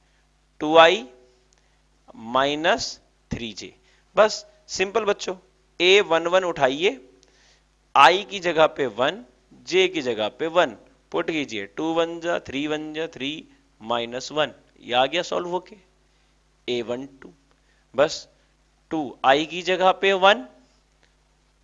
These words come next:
जे की जगह पे टू, तो ये हो गया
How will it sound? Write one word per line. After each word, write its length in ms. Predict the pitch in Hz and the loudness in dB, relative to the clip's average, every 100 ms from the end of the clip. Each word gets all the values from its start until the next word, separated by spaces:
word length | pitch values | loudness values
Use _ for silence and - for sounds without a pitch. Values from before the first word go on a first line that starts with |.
| _ | _
जे 260 | 104 135 143 | -10 -4 -4
की 140 | 143 156 | -6 -4
जगह 260 | 151 151 | 0 0
पे 200 | 147 190 262 - _ - | 0 0 -2 -6 _ -8
टू, 100 | 151 98 - _ _ _ _ _ - | -6 -8 -18 _ _ _ _ _ -16
तो 60 | |
ये 120 | 117 127 | -8 -6
हो 140 | 135 | -4
गया 180 | 139 | -2